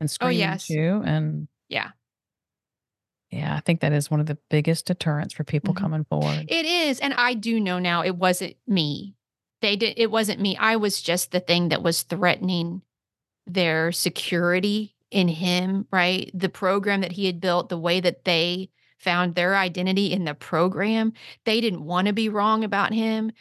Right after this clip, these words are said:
Speaker 1: I think sometimes when something like that happens and we realize we're wrong about someone, then it just raises up all these other questions about what else we're wrong about. Like, it just was too shocking and too scary for them to accept that truth. And the easiest way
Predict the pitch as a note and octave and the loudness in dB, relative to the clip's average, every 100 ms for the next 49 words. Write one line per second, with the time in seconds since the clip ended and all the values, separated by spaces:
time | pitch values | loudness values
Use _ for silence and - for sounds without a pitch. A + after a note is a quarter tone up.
0 | - - - G3 G3+ G3+ G3 G3 F#3+ F#3 | -18 -12 -2 0 2 2 0 0 2 2
1 | F#3 F3+ F#3+ F#3+ F#3 F3 A#2 F#3+ F3+ F#3+ | 2 0 2 0 0 0 0 0 0 0
2 | F#3+ F#3 F3+ F3 F3+ F3+ F3+ F3+ F3 F3+ | 0 2 0 2 2 2 2 0 -2 2
3 | F3 F3 G3 F#3 F3 - G3 F#3+ G3 G3 | 2 2 2 2 2 0 0 2 2 2
4 | F#3 F3+ D#3+ - - E3 E3+ F3 F3+ E3+ | 2 2 0 -2 0 2 0 0 -2 0
5 | D#3+ F3 F3+ F3 F3 - E3+ - F3+ F3+ | 0 0 0 0 -2 0 0 2 0 0
6 | F3+ - E3+ E3 - D3 F3 - F#3 F#3 | -2 -2 0 0 0 -2 0 0 0 -2
7 | F#3 E3+ F3 G3 F#3+ F#3+ F#3+ F#3+ G3 - | 0 0 2 0 0 0 0 0 -2 -6
8 | - A#3+ - A3 C#4+ B3+ B3+ - C#4 C4+ | -2 -2 0 -2 0 2 0 0 -2 0
9 | C#4+ - - - - - - B3+ B3+ B3+ | 0 -4 -14 -20 -10 -6 -2 0 0 -2
10 | C4+ C4 B3 G#3 F#3+ F#3+ - A#3+ A#3 - | -4 -2 -2 -2 -2 -2 0 2 2 0
11 | - F#3 F3 D#3 G2+ G#3+ A3 - F#3+ F3+ | -2 2 2 2 -2 -6 -10 0 2 4
12 | F3 F3 F3 - F3+ E3 E3 C#3 - G3 | 2 2 -2 -2 0 0 0 -2 -2 -2
13 | D#3 F3 - F#3 F#3 - F#3+ F3+ F#3+ F#3 | -2 -2 0 0 0 0 0 2 2 0
14 | - G3 F#3 - - | -2 0 0 0 -6